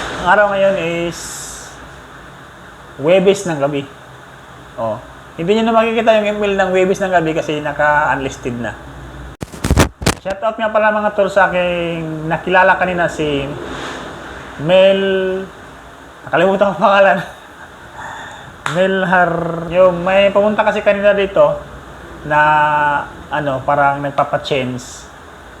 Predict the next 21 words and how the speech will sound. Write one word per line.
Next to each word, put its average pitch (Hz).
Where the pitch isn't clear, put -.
Tapos, 139
ayun, 151
nakipag-usap 147
ako 147
sa 139
kanya. 131
Salamat 185
din 196
sa 180
iyo, 175
ano, 151
si -
Mel 226
Hernal 214
pala, 202
shout 190
out 185
pala 180
sa 175
iyo, 165
kuya. 180